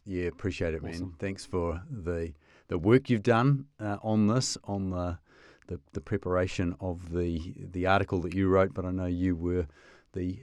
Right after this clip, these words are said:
Speaker 1: sort of editor-in-chief, were you, of the, <laughs> of the actual
Speaker 2: Yeah.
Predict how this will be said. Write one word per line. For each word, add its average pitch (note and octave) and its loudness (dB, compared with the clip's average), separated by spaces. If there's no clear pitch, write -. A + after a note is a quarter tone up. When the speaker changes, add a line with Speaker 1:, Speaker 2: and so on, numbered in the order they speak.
Speaker 1:
sort F#2+ -8
of E2+ -8
editor-in-chief, A2+ 4
were A#2 8
you, A#2+ 10
of G#2+ 6
the, A#2 2
<laughs> - 0
of - 2
the D3 12
actual C#3+ 2
Speaker 2:
Yeah. B2 4